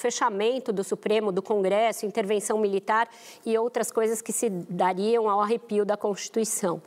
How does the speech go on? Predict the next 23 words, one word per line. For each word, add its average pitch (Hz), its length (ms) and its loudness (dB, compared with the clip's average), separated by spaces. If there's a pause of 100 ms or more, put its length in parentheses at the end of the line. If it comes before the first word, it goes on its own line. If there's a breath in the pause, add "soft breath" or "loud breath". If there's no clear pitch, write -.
(460 loud breath)
É, 202 220 4
o 233 60 0
senhor 247 200 0
se 247 140 -2
manifestou 233 420 0
a 196 60 2
esse 208 120 -2
respeito 196 360 -2
nas 202 160 0
redes 202 160 0
sociais 247 420 0
e - 20 0
alguns 226 400 0
desses 208 280 0
militantes 196 640 0
foram 254 320 2
presos 196 600 0
hoje 196 360 0
por 233 280 0
decisão 202 760 -2
do 214 120 0
próprio 175 460 -2
Supremo. 160 500 -2